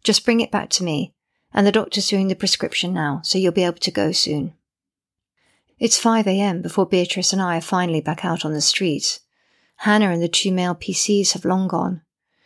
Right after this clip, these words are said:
As we were exiting via the main A and E department, the nice nurse had come bustling after us. "Remember, she's not to wash, bathe or shower," she had instructed.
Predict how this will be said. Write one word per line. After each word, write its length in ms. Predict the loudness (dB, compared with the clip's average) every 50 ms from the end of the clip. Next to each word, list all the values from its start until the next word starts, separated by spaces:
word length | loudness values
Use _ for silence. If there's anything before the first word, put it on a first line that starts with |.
| -2 0
As 180 | 0 2 2
we 140 | 2 4 4
were 120 | 4 2
exiting 600 | 0 -2 -2 0 -4 -4 -2 -2 -2 -2 -2 -2
via 200 | -2 0 0 0
the 100 | 0 -2
main 280 | -2 -2 -2 -2 -2 -4
A 180 | -4 -4 -2 -2
and 80 | 0
E 120 | 0 0 0
department, 640 | -2 -2 -4 -4 -4 -4 -4 -4 -4 -4 -6 -8 -14 _ _ _ _ _ _
the 120 | 0 2 4
nice 340 | 4 4 4 2 2 0
nurse 240 | 0 -2 0 -2 -2
had 120 | -4 -4 -4
come 200 | -4 -2 0 0
bustling 400 | 0 0 0 0 -2 -2 -4 -2
after 360 | -4 -4 -6 -6 -8 -6 -6
us. 300 | -6 -4 -4 -6 -6 -6 _ _ _ _ _ _ _ _ _ _ _ _ _ _ 0
"Remember, 380 | 2 4 4 4 4 4 2
she's 240 | 2 0 0 0 0
not 160 | 0 0 -2 -4
to 100 | -4 0
wash, 340 | 2 2 2 2 0 0
bathe 240 | 0 0 2 2 2
or 80 | 0 0
shower," 580 | 0 0 2 0 0 0 -2 -2 -4 -6 -8 _ _ _
she 160 | -8 -2 -2
had 100 | 0 0
instructed. 680 | 2 2 0 0 0 0 -4 -4 -4 -4 -4 -4 -6 -8